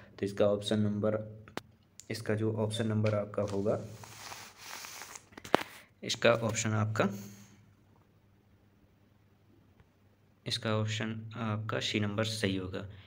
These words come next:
ऑप्शन नंबर सी आपका क्या देगा? बी सी ए ई डी एफ़, जो ऑप्शन नंबर B दिया गया है आपका, नहीं सी, sorry सी, सी नंबर जो दिया गया है बी सी ए ई डी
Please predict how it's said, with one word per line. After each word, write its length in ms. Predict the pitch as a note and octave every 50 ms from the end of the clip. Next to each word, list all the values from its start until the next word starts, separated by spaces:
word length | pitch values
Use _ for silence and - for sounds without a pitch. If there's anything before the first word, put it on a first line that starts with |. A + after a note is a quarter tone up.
| - - - - - - _ - - - _ - - - - - A#2+
ऑप्शन 260 | A2 G#2+ A2 - G#2+
नंबर 160 | G#2+ G#2+ G#2+
सी 180 | G#2 - A2 G#2+
आपका 220 | G#2 G#2 G#2 G#2+
क्या 180 | G#2 - - G#2+
देगा? 240 | G#2+ G#2+ G#2+ A2+ A#2+
बी 380 | A2 G#2 G2+ G#2+ G#2+ A2 A2+ A2
सी 360 | A2 - - - - G#2 G#2 A2 A2+ A#2 - - - - - -
ए 140 | A2+ G#2+ G#2+ G#2+ A2+ A2+ A2 A2 - -
ई 280 | A2 G#2+ G#2+ G#2+ A2 A2
डी 500 | G#2 G2+ G2 G2+ G#2 G#2+ A2+ A2+ A2 A2 A#2
एफ़, 340 | A2 G2 F#2+ G2+ - - - - - - - -
जो 120 | G2+ G#2 G2+
ऑप्शन 220 | G2+ - - G#2+
नंबर 240 | G#2 G#2 G#2 G#2 G2+
B 240 | G2 G2 G#2 A2 A2+
दिया 280 | G#2+ G#2 G2+ G2 G2+ G2+
गया 180 | G2+ G2+ G2
है 140 | G2 G2 G2
आपका, 480 | G2 G2 - - - - - A2 A2 C#3
नहीं 300 | - - - - G#2+ A2
सी, 280 | G#2+ - A2 G#2 - -
sorry 220 | - - G#2+ G2 G2
सी, 200 | - - G#2 G2 - - - - - - - - - - _ _ _ _ _ _ - - - - _ -
सी 160 | - - A2
नंबर 220 | A2 G#2+ G#2 G#2 G2+
जो 80 | G#2
दिया 200 | G2+ G2+ G#2 G2+
गया 140 | G#2 G#2+ G#2+
है 80 | G#2+ G#2+ G#2
बी 160 | G#2 G#2 G#2
सी 180 | G#2 G#2 G#2+ G#2+ A2 A2 A2 - - - -
ए 100 | - A2 G#2 G#2 A2
ई 120 | A2 G#2 G#2 G2+ G#2+
डी 100 | G#2+